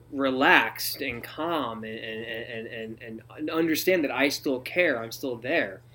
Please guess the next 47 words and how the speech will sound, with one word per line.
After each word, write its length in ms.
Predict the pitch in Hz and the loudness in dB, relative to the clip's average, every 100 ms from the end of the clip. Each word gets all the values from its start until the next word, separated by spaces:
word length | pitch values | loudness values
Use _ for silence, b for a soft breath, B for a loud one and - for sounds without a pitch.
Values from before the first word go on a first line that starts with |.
| b b b b - | b b b b -8
But 340 | - 120 135 - - - - - - - - - - | 0 2 2 -4 -20 -20 -20 -20 -20 -20 -20 -20 -2
I'm 180 | 143 185 | 2 6
not 220 | 190 170 | 6 6
the 80 | 170 | 4
one 240 | 156 147 | 4 2
cooking 380 | 135 156 151 135 | 0 -4 -2 -2
the 100 | 117 | -4
food, 640 | - - 269 202 127 131 - b b - | -8 0 4 6 4 0 -8 b b -4
and 120 | 135 | 0
I 400 | 143 175 175 139 - | 6 8 8 4 6
get, 640 | 170 202 151 - - - - - - - - - - - - - - - - | 10 12 10 4 -10 -12 -14 -20 -20 -20 -20 -20 -20 -20 -20 -20 -20 -6 4
I 200 | 156 170 | 8 8
get 340 | 160 170 - | 8 6 8
the 200 | 139 - | 4 6
anger 760 | 139 151 180 185 185 185 190 - | 6 8 6 6 4 4 2 -2
and, 260 | 143 139 139 | -2 0 0
and 260 | 147 135 131 | -2 -4 -2
discontent 1000 | 143 - 143 135 - 165 160 165 - - - | -2 -2 -4 -4 -2 0 0 0 -6 -10 -2
from 220 | 139 135 | 0 0
the 100 | 127 | -2
frustration 1000 | - 143 - - 147 156 160 160 156 143 | -2 0 0 0 2 6 6 6 2 0
of 220 | 139 131 | -4 -2
that 260 | 135 127 127 | 2 2 2
moment. 640 | 127 127 131 131 127 104 104 | -6 -2 2 2 2 -6 -6
And 120 | 135 | -4
I, 160 | 180 131 | -2 0
I 140 | 170 | 2
get 300 | 185 220 220 | 4 4 4
that. 200 | 127 107 | 0 -2
And 160 | 113 123 | -2 0
you 80 | 151 | 2
know 140 | 170 | 6
what? 140 | 170 170 | 6 6
That's 160 | 151 | 2
what 100 | 160 | 2
I 80 | 139 | 2
sign 260 | 139 147 143 | 2 2 2
up 180 | 139 131 | 0 -4
for. 200 | 120 110 | -6 -4
I 60 | |
sign 180 | 113 156 | -4 -4
up 120 | 143 135 | -4 -4
to 80 | |
be 120 | 135 127 | 0 0
a 60 | |
punching 420 | 120 151 147 127 117 | 0 -2 0 -4 -2
bag 300 | 113 110 | -2 -2